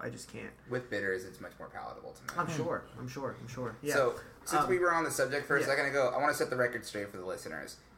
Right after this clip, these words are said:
Speaker 2: Hangovers, the, most of the symptoms that you get from hangovers. Okay, so let me back this up for a quick second. Hangovers, if you feel hungover, what you're actually experiencing is a very mild form of alcohol poisoning.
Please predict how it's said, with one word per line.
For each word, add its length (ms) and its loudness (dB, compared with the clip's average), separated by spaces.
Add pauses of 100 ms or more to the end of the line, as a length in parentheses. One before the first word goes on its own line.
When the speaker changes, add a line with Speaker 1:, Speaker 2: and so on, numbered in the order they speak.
(640)
Speaker 2:
Hangovers, 1000 4 (640)
the, 200 4 (180)
most 360 4
of 60 -6
the 80 2
symptoms 400 2
that 120 0
you 80 -4
get 160 4
from 140 -4
hangovers. 480 2
Okay, 200 4
so 320 4 (440)
let 80 0
me 60 4
back 240 6
this 120 -2
up 100 4
for 100 2
a 40 0
quick 120 0
second. 240 4 (240)
Hangovers, 800 4
if 120 -4
you 100 -2
feel 280 6
hungover, 640 4 (300)
what 160 4
you're 120 8
actually 320 4
experiencing 600 0
is 120 2
a 80 2
very 240 4
mild 480 4
form 260 0
of 60 -2
alcohol 460 0
poisoning. 420 -6